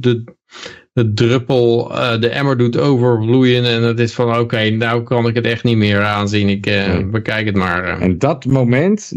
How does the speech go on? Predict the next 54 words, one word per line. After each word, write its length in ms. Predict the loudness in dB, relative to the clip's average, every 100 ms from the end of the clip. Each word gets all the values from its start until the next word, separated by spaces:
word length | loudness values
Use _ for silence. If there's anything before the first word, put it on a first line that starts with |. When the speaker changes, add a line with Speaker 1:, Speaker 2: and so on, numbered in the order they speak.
| -2
Speaker 2:
daar 240 | 0 0
ben 180 | 0 0
ik 120 | 0
dus 160 | 0 0
het 100 | 2
meest 360 | 2 2 0 0
bang 320 | 0 0 -2
voor. 320 | 0 -2 -2
Want 260 | 0 0 0 0
wij 220 | 0 0
zijn 260 | 0 0
dus 180 | 0 -2
kennelijk 380 | -2 0 2 2
niet 220 | 2 2
in 120 | 0
staat 400 | 0 0 0 0
ons 200 | 0 0
op 120 | 0 0
een 100 | -2
andere 280 | 0 0
manier 320 | 2 2 2 0
te 120 | 0
organiseren 800 | 0 2 2 2 2 2 0 0
door 200 | 0 2
zelf 480 | 0 0 0 -4 -10 -16 -14 -14 -12 -4
dat 480 | 0 0 -4 -16 -4
te 380 | 0 0 -4 _ -20 -20 -20 _ -2
ontwikkelen. 720 | 0 2 2 2 0 0 -2
Dus 380 | -2 2 2 0
komt 280 | 0 2 2
er 140 | 0 2
inderdaad 500 | 2 2 0 -2 0
een 160 | 2
moment 400 | 4 4 2 2
wat 180 | 0 -2
de 100 | -4
druppel 400 | -2 0 0 -2
doet 160 | -2 2
overlopen. 640 | 2 2 2 0 0 0
Nou 160 | 0 2
denk 240 | 0 0
ik 200 | 0 0
dat 140 | -2
die 140 | -2 0
druppel 360 | 2 2 0
dan 140 | 0 0
meteen 300 | 0 0 0
een 100 | 2
enorme 480 | 2 2 2 0 0
golf 360 | 0 0 0
gaat 260 | -2 -4 0
worden, 420 | 0 2 2 0
want 160 | -2 -2
het 320 | -4 -8